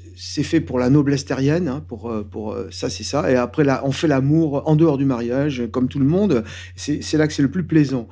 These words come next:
Par contre, euh, qu'il y ait une onction, euh, de sacralité sur cette, sur cette union, euh, de, de terre, c'est, c'est lié à la sacralité de, de la, de la, de la noblesse, finalement.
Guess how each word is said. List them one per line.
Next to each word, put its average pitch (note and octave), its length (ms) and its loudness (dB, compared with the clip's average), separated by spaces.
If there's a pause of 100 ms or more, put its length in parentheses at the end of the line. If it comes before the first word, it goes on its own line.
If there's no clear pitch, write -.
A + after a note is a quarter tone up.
(480)
Par D#3+ 160 -2
contre, G3 300 0
euh, D#3 140 6
qu'il D#3 180 -4
y D#3+ 140 4
ait - 20 6
une D#3+ 120 4
onction, F#3+ 560 0 (120)
euh, C3 360 4
de C#3 120 -8
sacralité D#3 760 -2
sur - 260 -10
cette, A#2+ 300 -4
sur - 300 -16
cette - 260 -8
union, D3 480 2
euh, G#2+ 140 0
de, A2 160 0
de G#2 180 -8
terre, F#3+ 480 0
c'est, B2 320 -6
c'est - 220 -8
lié B2+ 240 0
à C#3+ 40 2
la A#2+ 80 0
sacralité C#3 640 -2
de, A2+ 260 -2
de A#2 100 -2
la, A2 100 -4
de G2 340 -14
la, G2 200 -12 (380)
de A2 60 -6
la A#2 100 0
noblesse, C3 440 2
finalement. A2+ 500 -10